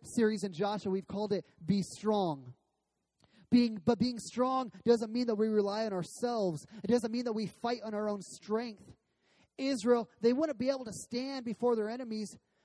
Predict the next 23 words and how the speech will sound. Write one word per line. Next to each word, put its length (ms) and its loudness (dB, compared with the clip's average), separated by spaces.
without 380 0
God's 240 -6
presence. 640 -6
Because 340 2
it 180 -20
doesn't 300 2
matter 380 0
how 200 0
wise 420 2
and 120 -8
smart 340 -6
Joshua 640 0
is, 120 -6
doesn't 240 0
matter 260 -2
how 200 -2
strong 480 0
their 140 0
army 480 -4
is, 180 -4
doesn't 220 2
matter 240 2
what, 280 2